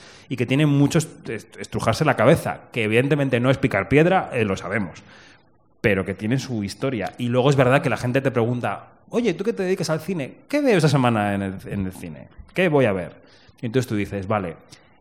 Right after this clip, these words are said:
las películas que se ponen ahora en el cine yo las vi hace año y medio en un festival. Y desde entonces he visto otras ciento cincuenta fácilmente". Es im-, para nosotros es imposible recomendar nada de lo que se está poniendo. Puedo,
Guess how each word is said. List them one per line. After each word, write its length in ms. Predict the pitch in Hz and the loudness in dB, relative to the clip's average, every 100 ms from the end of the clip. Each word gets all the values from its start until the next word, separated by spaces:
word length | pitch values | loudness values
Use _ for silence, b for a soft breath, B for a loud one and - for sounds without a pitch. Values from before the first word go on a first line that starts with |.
| b _ _ | b _ _
las 220 | 113 110 | 0 0
películas 400 | - 117 165 170 | 0 0 2 2
que 80 | 151 | 2
se 80 | 135 | 0
ponen 260 | 139 131 | 2 2
ahora 160 | 120 120 | 0 -2
en 60 | 110 | -4
el 80 | |
cine 240 | 107 147 139 | -4 -4 0
yo 100 | 120 | 0
las 140 | 113 | 0
vi 100 | 113 | 0
hace 220 | 135 - | -2 -2
año 160 | 117 117 | -2 -2
y 60 | 104 | -2
medio 380 | 104 92 85 - | -4 -4 -10 -10
en 120 | 101 | -8
un 60 | 101 | -8
festival. 440 | - - 92 85 82 - - _ - - | -10 -10 -10 -10 -14 -20 -20 _ -20 -8
Y 160 | 131 120 | -2 0
desde 160 | 110 | 0
entonces 260 | 110 131 143 | -2 -4 -2
he 40 | 135 | -2
visto 400 | 143 - 170 - | -2 -6 -8 -6
otras 580 | 117 117 101 98 - _ _ | -8 -6 -8 -10 -14 _ _
ciento 320 | - 151 175 | 4 6 8
cincuenta 500 | 185 175 196 190 170 - - | 6 4 4 2 -2 -12 -8
fácilmente". 560 | 123 120 104 90 80 - _ b b b - | -6 -4 -4 -4 -8 -18 _ b b b -10
Es 140 | 120 170 | -4 -4
im-, 100 | 160 | -2
para 140 | 117 | -2
nosotros 260 | 113 131 170 | -2 0 2
es 100 | 160 | 2
imposible 600 | 151 120 117 - 170 170 | 2 0 -2 0 0 0
recomendar 580 | 131 117 110 139 - - | 0 -2 0 -2 -4 -6
nada 320 | 120 143 185 | 0 2 4
de 80 | 127 | 2
lo 80 | 113 | 0
que 80 | |
se 60 | 113 | -4
está 140 | - | -8
poniendo. 380 | 107 104 98 92 | -8 -6 -6 -6
Puedo, 320 | 101 120 151 | -4 -4 -4